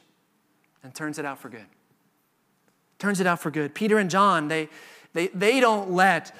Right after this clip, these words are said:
Simon's simony tempt them, right? They're not gonna take money for religious services.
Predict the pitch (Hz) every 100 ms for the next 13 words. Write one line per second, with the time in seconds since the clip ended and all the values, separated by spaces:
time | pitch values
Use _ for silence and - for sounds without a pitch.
0 | - - 196 196 185 165 151 - - -
1 | - 196 196 185 156 135 165 151 _ _
2 | _ - 214 202 - 147 113 95 - _
3 | _ _ _ _ _ _ _ _ _ _
4 | _ - 175 214 - _ _ _ _ _
5 | _ _ _ _ _ _ 180 220 226 208
6 | - 240 226 202 - - - 160 180 220
7 | 214 147 147 165 _ _ _ _ _ -
8 | 180 185 185 160 - 147 117 110 - -
9 | - -